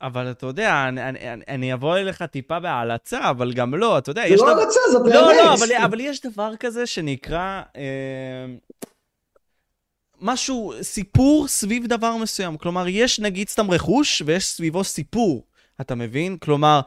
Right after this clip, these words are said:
Speaker 1: עצם העובדה שיש את הבית של מייקל ג'קסון, הוא ימכר יותר מהבית של משה פבריקנט, גם אם הוא היה אותו בית. אוקיי? למע-, למען ההשוואה.
Speaker 2: אבל על אחת כמה וכמה, אתה הולך היום לפולין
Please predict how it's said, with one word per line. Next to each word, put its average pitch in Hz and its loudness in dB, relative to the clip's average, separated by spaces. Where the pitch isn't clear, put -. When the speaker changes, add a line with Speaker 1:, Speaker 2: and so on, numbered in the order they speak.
Speaker 1:
עצם 233 2
העובדה 135 0
שיש 151 -4
את 202 -8
הבית 175 0
של 180 -8
מייקל 185 -2
ג'קסון, 131 -6
הוא 170 -6
ימכר 226 -2
יותר 294 -4
מהבית 240 -4
של 233 -6
משה 214 -6
פבריקנט, 226 -8
גם 269 -6
אם 294 -12
הוא 302 -6
היה 320 -2
אותו 302 0
בית. 226 -2
אוקיי? 226 0
למע-, 254 -4
למען 254 -6
ההשוואה. 233 -4
Speaker 2:
אבל 196 2
על 214 4
אחת 247 0
כמה 285 4
וכמה, 302 4
אתה 220 4
הולך 254 4
היום 269 6
לפולין 190 4